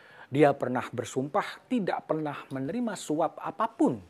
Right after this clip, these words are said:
dari Polres Malang, meskipun dia bekerja untuk urusan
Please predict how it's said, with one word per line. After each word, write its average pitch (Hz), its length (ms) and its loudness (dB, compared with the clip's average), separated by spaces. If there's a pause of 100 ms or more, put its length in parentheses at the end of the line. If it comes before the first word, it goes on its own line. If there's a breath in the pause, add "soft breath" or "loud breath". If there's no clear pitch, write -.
(500 soft breath)
dari 127 580 0 (240)
Polres 120 320 2
Malang, 120 320 -2
meskipun 151 480 -2
dia 135 380 0
bekerja 123 580 -2
untuk 110 320 -10
urusan 104 560 -8